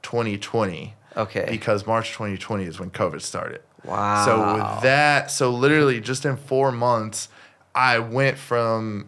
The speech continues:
Speaker 1: I went from, like, seventeen or eighteen thousand followers to shooting with, like, consecutively with, like, the biggest people in the world.
Speaker 2: Yeah.
Speaker 1: And over those four months, I probably ended up at, like, s-,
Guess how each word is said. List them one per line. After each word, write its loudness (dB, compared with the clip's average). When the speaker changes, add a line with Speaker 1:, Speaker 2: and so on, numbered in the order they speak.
Speaker 1:
I -4
went -2
from, -6
like, -4
seventeen -4
or -2
eighteen -8
thousand 0
followers 2
to 0
shooting -4
with, -4
like, -2
consecutively 0
with, -2
like, -4
the 0
biggest -2
people -6
in -4
the -4
world. 4
Speaker 2:
Yeah. 0
Speaker 1:
And 0
over 4
those -2
four 0
months, 0
I 0
probably 0
ended -2
up -2
at, -2
like, -6
s-, -10